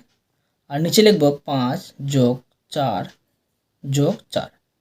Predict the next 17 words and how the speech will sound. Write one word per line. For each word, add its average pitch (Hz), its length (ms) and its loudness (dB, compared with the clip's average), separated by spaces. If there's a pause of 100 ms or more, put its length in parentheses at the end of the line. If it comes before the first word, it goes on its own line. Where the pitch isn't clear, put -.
(1800)
সমান 196 400 6 (800)
উপরে 165 260 4 (140)
পাঁচ, 151 280 0 (400)
নিচে 143 240 -6
যোগ 170 160 2
করলে 180 140 -4
এটি 190 180 4
হয় 170 180 6 (840)
পাঁচ 170 160 0 (100)
চারে 190 200 8
হচ্ছে 190 200 2 (120)
নয়, 143 200 4 (580)
নয় 147 340 2
আর 175 120 4
চারে 139 200 8
হচ্ছে 135 240 -2 (580)
তেরো। 107 280 -4